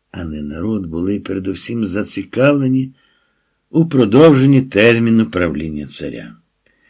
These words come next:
Друга ідея полягала в перекупці вже розкрученого кандидата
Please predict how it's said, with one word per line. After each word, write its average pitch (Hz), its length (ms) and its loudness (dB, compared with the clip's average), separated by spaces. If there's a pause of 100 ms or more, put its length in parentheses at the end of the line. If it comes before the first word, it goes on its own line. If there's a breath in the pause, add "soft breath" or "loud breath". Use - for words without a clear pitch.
(200)
Друга 135 540 4
ідея 104 480 4
полягала 101 520 2
в 139 140 0
перекупці 131 760 -4 (260 soft breath)
вже 101 400 2
розкрученого 123 960 0
кандидата 87 880 -6